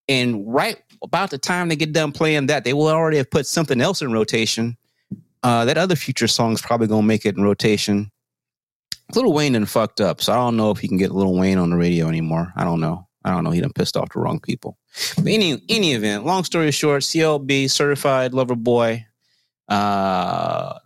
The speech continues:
the Drakest of Drake albums, and it's going Drake how Drake Drakes. Uh, Kanye is gonna steadily be air punching the air from here until the end of the year.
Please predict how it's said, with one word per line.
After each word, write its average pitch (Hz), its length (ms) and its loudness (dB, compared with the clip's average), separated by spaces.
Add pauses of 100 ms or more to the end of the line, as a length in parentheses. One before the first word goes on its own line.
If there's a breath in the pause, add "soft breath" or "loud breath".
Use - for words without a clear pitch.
(100)
the 107 80 0
Drakest 143 460 -2
of 113 120 -4
Drake 123 220 0
albums, 104 480 -2
and 95 100 0
it's 95 100 0
going 98 240 -2
Drake 107 260 0
how 98 200 -2
Drake 95 300 -2
Drakes. - 520 -6 (260)
Uh, 85 280 -10 (1300 loud breath)
Kanye 113 480 2
is 107 100 -2
gonna 92 220 -2
steadily 110 420 0
be 98 340 0
air 98 200 0
punching 104 440 -2
the 90 160 0
air 85 280 -2
from - 220 -6
here 95 280 0
until 85 420 -4
the 82 100 -4
end 80 120 -2
of 80 80 -4
the 82 80 -2
year. 80 360 -4